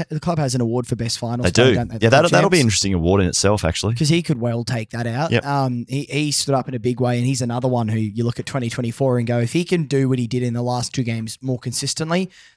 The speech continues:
Speaker 1: that's massive for, for Brisbane's premiership credentials.
Speaker 2: Yeah.
Speaker 1: Um, so that's a, a massive one for Kitty. So he's got my, my eight votes. Who'd you give the eight to?
Speaker 2: Huey.
Speaker 1: Yep.
Speaker 2: Hugh McCluggage. So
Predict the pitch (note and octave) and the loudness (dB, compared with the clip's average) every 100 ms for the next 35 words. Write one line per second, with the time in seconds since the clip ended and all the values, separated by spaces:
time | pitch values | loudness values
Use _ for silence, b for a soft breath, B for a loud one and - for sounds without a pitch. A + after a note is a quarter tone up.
0 | b C#3 C3 C#3 B2 B2+ - G#2 - A2 | b -8 -4 -4 -4 -4 -6 -6 -8 -8
1 | - B2 A#2+ A2+ A#2+ A2 - - C#3 B2+ | -8 -6 -6 -6 -6 -8 -8 -4 -2 0
2 | A#2+ B2 - C#3+ C#3 C3+ E2 D#2 C#2+ - | -2 -4 -4 -4 -4 -2 0 2 0 -2
3 | C3+ B2+ B2 C#3 C3 A2 _ _ _ _ | 0 0 -2 -2 -2 -4 _ _ _ _
4 | _ C#3+ D3 - C3 A#2 B2+ C3 A#2+ B2 | _ -2 0 0 -4 -4 -4 -2 -4 -4
5 | B2 A2+ B2 B2+ A#2 B2+ B2 B B B | -4 -6 -6 -6 -2 -2 -2 B B B
6 | D3+ D3+ D#3 C3+ C3+ B2 A2+ C#3 C3 - | 0 2 2 2 0 0 -2 -2 -2 0
7 | C3 B2 - A2 - C#3+ A#2 A#2+ A2+ A2+ | -2 -2 -6 -8 -4 -4 -2 -4 -2 -4
8 | G#2+ - G#2+ - G2+ A#2 F3+ G3+ _ _ | -6 -8 -6 2 4 4 2 -6 _ _
9 | _ - E3 - G#3 G2+ F#2 F2 F#2+ D3 | _ -4 -4 -2 0 2 2 2 4 2
10 | - G#2 F#2 F2+ | 0 2 4 4